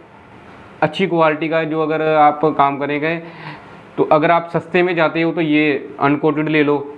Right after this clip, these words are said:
अगर आप थोड़ा महंगा चाहते हो तो black coated ले लो, उससे महंगा चाहते हो तो copper coated ले लो,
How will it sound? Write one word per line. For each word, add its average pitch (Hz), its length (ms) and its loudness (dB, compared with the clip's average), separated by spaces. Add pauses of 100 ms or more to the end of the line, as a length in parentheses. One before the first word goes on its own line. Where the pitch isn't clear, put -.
अगर 151 240 2
आप 156 200 2
थोड़ा 156 140 2
महंगा 143 280 2
चाहते 147 240 -2
हो 151 100 0
तो 143 80 -4
black 123 280 2
coated 147 220 -2
ले 147 140 2
लो, 143 140 -2
उससे 160 320 0
महंगा 156 280 2
चाहते 151 300 0
हो 156 160 2
तो 151 100 -4
copper 135 300 0
coated 143 320 2
ले 151 100 6
लो, 147 260 2